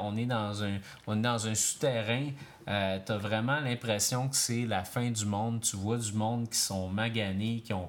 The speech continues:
perdu des membres, euh, tu vois des familles qui sont là, qui sont tout pauvres, euh, un homme qui essaie de, de consoler sa petite fille, qui, qui arrête pas de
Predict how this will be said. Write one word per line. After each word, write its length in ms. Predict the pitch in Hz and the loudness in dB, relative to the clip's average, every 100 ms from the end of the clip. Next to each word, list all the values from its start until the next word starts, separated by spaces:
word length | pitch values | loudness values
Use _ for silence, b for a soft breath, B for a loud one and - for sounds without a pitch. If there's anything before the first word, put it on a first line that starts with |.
| - | -4
perdu 320 | 107 101 113 | -4 -2 0
des 220 | 123 104 | 0 0
membres, 520 | 101 104 117 120 107 95 | 0 0 0 0 0 -2
euh, 100 | 92 B B B | -2 B B B
tu 140 | - | -4
vois 180 | 104 117 | 0 2
des 160 | 117 104 | 2 0
familles 500 | - 107 98 107 117 | 2 2 2 0 2
qui 100 | - | 2
sont 260 | 120 101 | 2 0
là, 200 | 98 117 117 | 0 0 0
qui 100 | - | 0
sont 200 | 101 95 - | 0 -4 -4
tout 120 | 123 - | -4 -2
pauvres, 480 | 113 107 120 113 104 | -2 0 0 -2 0
euh, 200 | 95 92 90 B 117 - | 0 -2 -6 B -10 -2
un 240 | 98 98 | 0 2
homme 240 | 113 117 113 | 2 0 0
qui 120 | 104 | 0
essaie 340 | 95 120 110 | 2 2 0
de, 300 | 110 98 95 | 0 0 0
de 140 | 92 92 | -2 -2
consoler 580 | 104 113 - 110 104 117 | 0 2 2 2 0 0
sa 180 | 104 | 0
petite 260 | - - - | -2 -4 -4
fille, 280 | - 110 110 | -2 0 0
qui, 260 | 107 90 | -2 -4
qui 100 | 90 90 | 0 0
arrête 280 | 92 95 - | 0 -2 -2
pas 100 | |
de 60 | 123 | -4